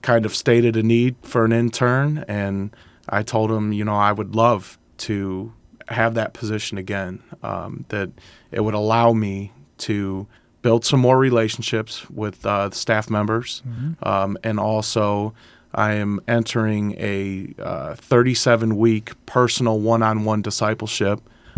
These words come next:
Speaker 1: uh, with someone from my church, and as well,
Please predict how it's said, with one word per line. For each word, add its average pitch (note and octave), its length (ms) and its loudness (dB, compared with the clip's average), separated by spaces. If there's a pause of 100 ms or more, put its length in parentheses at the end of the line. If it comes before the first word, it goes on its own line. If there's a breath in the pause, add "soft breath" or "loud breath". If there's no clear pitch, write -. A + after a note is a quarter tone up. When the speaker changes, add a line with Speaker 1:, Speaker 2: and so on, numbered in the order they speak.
(140)
Speaker 1:
uh, G2+ 360 2
with G2+ 480 -4 (200)
someone A2 380 2
from A#2 180 -2
my B2+ 100 4
church, - 580 -2 (380 soft breath)
and G#2 320 0
as G#2 200 -2
well, A2+ 600 2